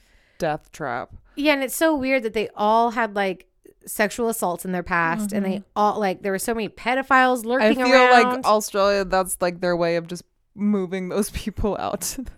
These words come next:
Speaker 2: They're all, "You have to live here.
Speaker 1: You
Speaker 2: Good
Speaker 1: guys
Speaker 2: luck."
Speaker 1: work it out. Mm-hmm. 'Cause we open, same thing. Find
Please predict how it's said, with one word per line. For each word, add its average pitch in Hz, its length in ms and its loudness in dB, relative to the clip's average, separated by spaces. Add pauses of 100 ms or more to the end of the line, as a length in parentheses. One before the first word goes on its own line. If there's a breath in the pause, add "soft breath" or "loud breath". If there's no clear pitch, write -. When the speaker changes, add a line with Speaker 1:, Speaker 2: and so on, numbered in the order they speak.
(480)
Speaker 2:
They're 226 80 -4
all, 202 120 -2
"You 226 140 -2
have 208 200 2
to 196 100 -4
live 180 160 -2
here. 254 140 6
Speaker 1:
You 262 40 4
Speaker 2:
Good 233 160 6
Speaker 1:
guys 233 80 8
Speaker 2:
luck." 214 180 4
Speaker 1:
work 196 200 -6
it 180 80 -8
out. 170 400 -4
Mm-hmm. 214 540 -6 (440 soft breath)
'Cause 180 380 0 (240)
we 185 320 -4
open, 185 680 -2 (560)
same 180 340 -6
thing. 160 320 -6
Find 160 280 -10